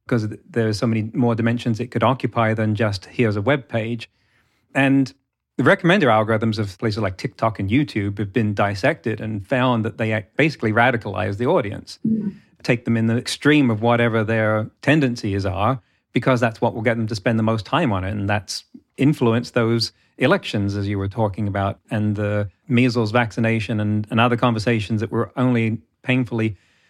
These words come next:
Speaker 1: familiar with. And even after this came out, that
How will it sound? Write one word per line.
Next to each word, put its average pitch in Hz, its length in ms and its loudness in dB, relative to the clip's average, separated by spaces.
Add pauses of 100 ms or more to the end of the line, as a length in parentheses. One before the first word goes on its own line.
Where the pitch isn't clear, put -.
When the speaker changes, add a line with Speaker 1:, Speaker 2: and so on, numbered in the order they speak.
(100)
Speaker 1:
familiar 120 760 2 (160)
with. 107 520 -4 (180)
And 139 200 4
even 190 280 4
after 170 280 2
this 151 240 2
came 156 300 2
out, 127 480 2
that 123 360 0